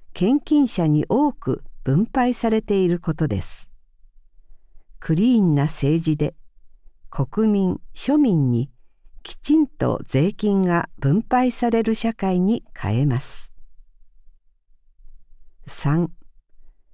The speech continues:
人が人らしく、尊厳を持った平和な社会。防衛費を増やし、憲法をいたずらに変えることで、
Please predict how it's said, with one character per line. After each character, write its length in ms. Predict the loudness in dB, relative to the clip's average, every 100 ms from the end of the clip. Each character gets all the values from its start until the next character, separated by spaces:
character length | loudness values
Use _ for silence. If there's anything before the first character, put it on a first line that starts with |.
| -20 -20 -18
人 340 | -8 -2 2
が 180 | 2 0
人 320 | -4 -4 0
ら 140 | 0
し 200 | 0 -4
く、 180 | -6 -8 -10 -18 -18 -20 -20 -20 -18 -10
尊 340 | 0 2 4
厳 320 | 4 4 4
を 80 | 4
持 160 | 6 4
っ 60 | 4 4
た 220 | 2 0 -4 -6 -2
平 320 | 2 2 4
和 140 | 2
な 160 | 2 0
社 200 | -2 -4
会。 300 | -4 -6 -8 -18 -20 -20 -20 -20 -20 _ -20 _ _ -20 -20 -20 -20 -20 -16 0
防 300 | 2 4 4
衛 160 | 4
費 220 | 2 0 2
を 120 | 0
増 160 | 0
や 120 | 0 0
し、 300 | -4 -10 -16 -20 -20 -20 -20 -20 -20 -6
憲 240 | 0 0
法 380 | 2 2 2 4
を 100 | 2
い 80 | 2
た 180 | 0 0
ず 140 | 2
ら 160 | 2 4
に 280 | 2 0 -2
変 240 | 0 2
え 40 | 2
る 140 | 0
こ 160 | -2 -2
と 140 | -2
で、 220 | -2 -4